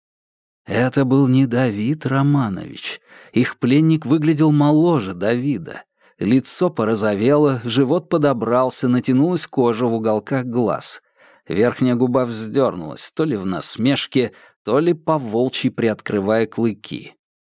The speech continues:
Гостем Ковальского был усталый, злой человек, пятидесяти с лишним лет.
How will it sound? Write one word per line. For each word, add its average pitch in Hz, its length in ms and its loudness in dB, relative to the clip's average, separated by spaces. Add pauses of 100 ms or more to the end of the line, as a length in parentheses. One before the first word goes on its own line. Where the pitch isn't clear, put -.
(1040)
Гостем 175 540 2
Ковальского 165 720 0
был 160 220 2
усталый, 165 600 2
злой 147 380 2
человек, 147 720 -2
пятидесяти 151 720 -2
с - 180 -4
лишним 113 500 -2
лет. - 420 -6